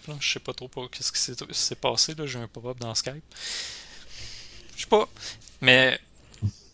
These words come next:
sais, c'est, c'est de, je trouve des fois ça limite les stratégies,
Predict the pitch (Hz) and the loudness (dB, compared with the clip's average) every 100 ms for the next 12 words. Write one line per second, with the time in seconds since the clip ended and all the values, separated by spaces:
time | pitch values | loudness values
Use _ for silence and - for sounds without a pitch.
0 | - - 190 - 139 131 131 131 - - | 0 4 8 8 8 8 6 2 -6 -2
1 | - - 156 143 139 135 131 131 123 - | 10 10 10 6 6 6 4 0 -4 -10
2 | - - - - - - - - - 190 | -10 -10 -12 -16 -18 -20 -10 0 2 2
3 | 190 - 175 - 131 120 127 160 - - | 0 2 4 6 4 2 -2 -2 -4 -4
4 | 131 123 - 123 117 123 117 | 0 2 4 4 4 2 2